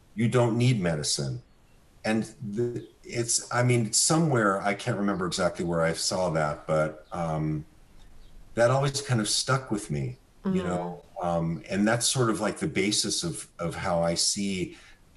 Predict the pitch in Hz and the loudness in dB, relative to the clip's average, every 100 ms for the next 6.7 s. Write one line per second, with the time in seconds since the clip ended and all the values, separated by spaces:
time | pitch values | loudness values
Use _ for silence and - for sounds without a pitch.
0 | - 82 80 78 76 73 - - - - | -4 -2 0 0 -2 -4 -12 -20 -20 -16
1 | - 156 156 - - 151 - 135 127 - | 0 4 4 2 0 -6 -6 -8 -10 -14
2 | - - - 123 131 - 127 113 107 110 | -20 -16 0 2 2 2 2 2 2 2
3 | 107 107 101 - 98 90 90 95 85 - | 4 4 2 0 0 0 0 0 0 -2
4 | 90 85 80 - - - 87 95 90 - | 0 0 -2 -10 -20 -12 -4 -2 -2 -4
5 | 87 - 92 82 85 - 80 - 92 85 | -4 -2 -2 -2 -2 -4 -6 -4 -2 -2
6 | - 92 85 82 78 76 71 | -2 -2 0 0 0 -2 -4